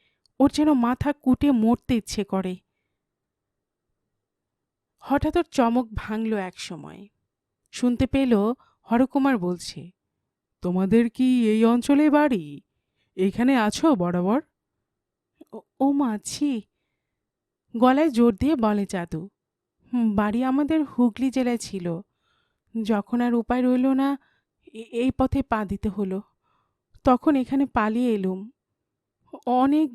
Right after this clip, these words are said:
দূর, দেশের লোক কেউ জানতে পারল না।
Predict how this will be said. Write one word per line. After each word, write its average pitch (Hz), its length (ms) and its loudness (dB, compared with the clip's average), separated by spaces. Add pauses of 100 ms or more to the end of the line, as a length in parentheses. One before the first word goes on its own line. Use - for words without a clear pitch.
দূর, 196 320 0 (580)
দেশের 269 320 0
লোক 269 300 2
কেউ 294 200 0
জানতে 240 360 -2
পারল 214 340 -2
না। 185 300 -8